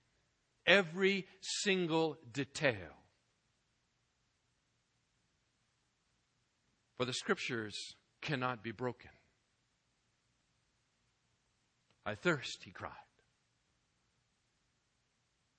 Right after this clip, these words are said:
After receiving the drink, moistening of his lips and throat. He cries out with a loud voice, according to Mark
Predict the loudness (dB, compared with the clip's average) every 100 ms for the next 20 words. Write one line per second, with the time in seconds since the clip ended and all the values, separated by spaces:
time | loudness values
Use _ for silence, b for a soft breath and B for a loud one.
0 | 4 6 6 4 0 0 2 2 0 -2
1 | -6 -4 0 0 0 -6 -18 _ _ _
2 | _ _ _ _ _ _ _ _ _ _
3 | _ _ _ _ _ _ 6 8 8 6
4 | 2 2 0 0 -4 4 4 4 -10 -6
5 | -6 -2 4 6 6 2 -10 -18 _ _
6 | _ _ _ _ _ _ _ _ _ _
7 | _ _ _ -6 6 12 12 12 10 10
8 | 10 8 12 12 12 8 10 10 8 2
9 | 0 2 2 2 8 8